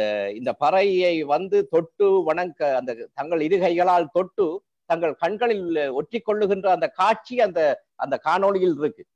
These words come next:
அதை, அ, மற்றவர்கள் பார்க்கலாம். அந்த அளவுக்கு ஒரு, ஒரு மக்களுக்கு ஒரு உயிர்ப்பான ஒரு நிலையை கொடுத்த ஒரு கருவியாக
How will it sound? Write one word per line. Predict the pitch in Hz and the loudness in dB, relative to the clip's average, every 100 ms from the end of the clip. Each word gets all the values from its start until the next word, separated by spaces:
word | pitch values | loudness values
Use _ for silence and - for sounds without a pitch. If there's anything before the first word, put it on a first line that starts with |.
| _ | _
அதை, | 120 151 151 127 - _ _ | -2 2 2 2 0 _ _
அ, | 113 110 | -4 -2
மற்றவர்கள் | 135 170 170 156 | 0 2 2 2
பார்க்கலாம். | 151 147 120 78 _ _ _ - | 2 0 -2 -8 _ _ _ -6
அந்த | 139 233 | -4 2
அளவுக்கு | 233 240 247 269 254 | 4 4 0 0 2
ஒரு, | 180 170 | 4 2
ஒரு | 143 135 | 0 0
மக்களுக்கு | 143 160 226 226 220 247 | -4 -2 0 0 0 0
ஒரு | 175 | 2
உயிர்ப்பான | 143 147 247 202 - 214 220 202 | 0 0 0 0 -2 0 2 2
ஒரு | 180 | 0
நிலையை | 160 190 180 | -2 -2 -2
கொடுத்த | 165 156 - 147 | -2 -6 -2 -2
ஒரு | 123 113 | -2 -4
கருவியாக | 120 113 98 82 - | -8 -6 -10 -10 -14